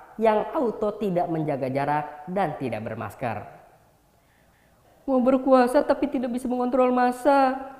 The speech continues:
Tren pelanggaran naik karena pada periode dua puluh enam hingga dua puluh tujuh September, pelanggaran terjadi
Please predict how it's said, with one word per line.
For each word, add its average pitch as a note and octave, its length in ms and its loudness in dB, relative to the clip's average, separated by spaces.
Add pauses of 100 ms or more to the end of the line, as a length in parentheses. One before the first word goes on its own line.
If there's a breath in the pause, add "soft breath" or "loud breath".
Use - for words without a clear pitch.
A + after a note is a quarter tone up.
(300)
Tren B3+ 320 0
pelanggaran G3+ 560 4
naik G#3+ 240 0 (400)
karena G#3 480 4
pada E3 240 2
periode C3+ 560 0
dua C3+ 160 0
puluh C#3 240 -4
enam F3 320 -2
hingga D3+ 320 0
dua C3+ 160 0
puluh C#3+ 160 -4
tujuh B2+ 240 -6
September, D3+ 560 -2 (320)
pelanggaran F#3 640 0
terjadi D3 560 -2